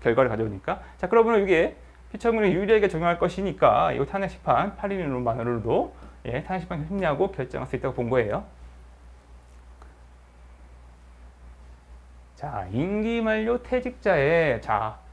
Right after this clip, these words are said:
탄핵 결정, 자, 공직 취임 제한 요 적용되도록 해석하는 것 다 허용되냐? 자, 허용되지 않는다고 했죠.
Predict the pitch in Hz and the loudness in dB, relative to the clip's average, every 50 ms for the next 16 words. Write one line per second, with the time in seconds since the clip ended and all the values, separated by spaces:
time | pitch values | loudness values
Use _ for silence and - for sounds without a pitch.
0 | - - - - - - - - - - - - - - - - 226 220 214 208 | -20 -20 -20 -20 -20 -20 -20 -20 -20 -20 -20 -20 -20 -14 -8 -6 -4 -2 -4 -4
1 | - - 151 123 - - 117 104 107 147 202 214 151 120 - - 160 190 208 233 | -2 -2 -2 -2 -2 -2 -2 0 0 0 -2 -2 -6 -8 -6 -4 -4 -2 -2 -4
2 | 226 - - - 240 233 220 190 185 151 - 127 123 185 175 170 196 190 196 - | -6 -6 -4 -4 -2 0 2 4 4 4 6 4 2 2 2 2 0 0 0 -2
3 | 202 196 214 208 208 185 208 226 247 240 - - - - - - 254 254 247 247 | -2 0 2 4 4 6 6 4 4 2 -2 -10 -18 -12 -8 -4 -2 -2 0 0
4 | 233 196 170 143 120 127 165 - - - 139 - - 180 185 180 - 233 240 220 | 0 0 2 2 4 2 2 2 -2 -6 -6 -6 -6 -8 -8 -6 -4 -2 -2 0
5 | 202 160 156 180 160 113 104 - 127 156 214 226 220 208 175 127 143 175 185 170 | 0 0 2 2 2 2 0 -2 -6 -4 -2 0 4 4 6 6 4 4 2 2
6 | 131 117 117 113 175 | 2 0 0 -4 -8